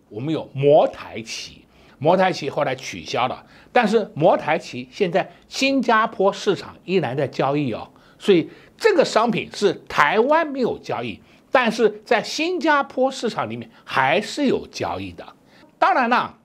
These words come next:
期货又根据保证金的高低，要分为大台及小台。大台一点就是两百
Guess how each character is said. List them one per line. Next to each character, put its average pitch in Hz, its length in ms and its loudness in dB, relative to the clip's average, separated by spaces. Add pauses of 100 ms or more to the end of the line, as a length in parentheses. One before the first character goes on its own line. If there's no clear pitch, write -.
(120)
期 180 300 -4
货 359 400 2 (320)
又 247 260 6 (200)
根 294 200 4
据 269 240 0
保 - 400 0
证 254 220 2
金 196 160 -6
的 175 100 -6
高 175 360 -2
低， 170 320 -6 (220)
要 190 140 4
分 196 240 -2
为 151 140 0
大 151 400 0
台 123 320 -8
及 113 240 -14
小 - 420 -8
台。 - 360 -8 (280)
大 208 280 2
台 117 360 -10 (280)
一 196 200 -4 (200)
点 113 240 0
就 151 120 -4
是 139 140 -8
两 127 240 -6
百 - 160 -8